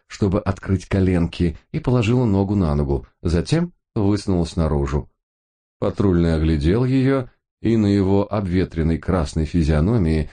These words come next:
заиграла улыбка. На Китсона он даже не взглянул.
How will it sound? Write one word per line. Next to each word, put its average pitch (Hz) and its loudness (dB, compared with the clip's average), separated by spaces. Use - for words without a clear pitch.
заиграла 90 2
улыбка. 73 -2
На 78 0
Китсона 78 -2
он 73 0
даже 69 -2
не 71 -2
взглянул. 65 -4